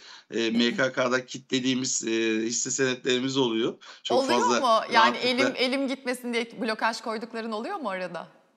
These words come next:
Speaker 1: Oluyor. Orta
Speaker 2: <laughs>
Speaker 1: vade
Speaker 2: Güzel.
Speaker 1: düşündüklerim oluyor zaman zaman. E, ben de gerçekten farklı, hiç uz-, uzanamadığım hesaplarda bunları değerlendirmeyi daha doğru buluyorum. Bazen çok kolay ulaşmak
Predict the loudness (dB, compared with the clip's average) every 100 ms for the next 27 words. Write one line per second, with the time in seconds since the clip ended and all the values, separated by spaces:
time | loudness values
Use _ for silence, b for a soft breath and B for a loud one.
0 | _ _ _ _ _ _ -2 2 4 4
1 | 4 0 2 2 4 2 0 -4 -6 -8
2 | -4 0 0 0 0 0 0 0 0 0
3 | 0 0 -2 -4 -4 0 0 0 2 0
4 | 0 -4 -6 -4 -4 -4 -4 -2 -2 -4
5 | -4 -2 -2 0 2 2 4 2 2 0
6 | 0 -2 -2 0 0 2 0 0 0 2
7 | 2 2 0 0 2 2 0 B B B
8 | 2 4 2 -2 -2 -2 0 0 2 2
9 | 2 0 -2 -6 -2 0 2 2 2 0
10 | -2 -4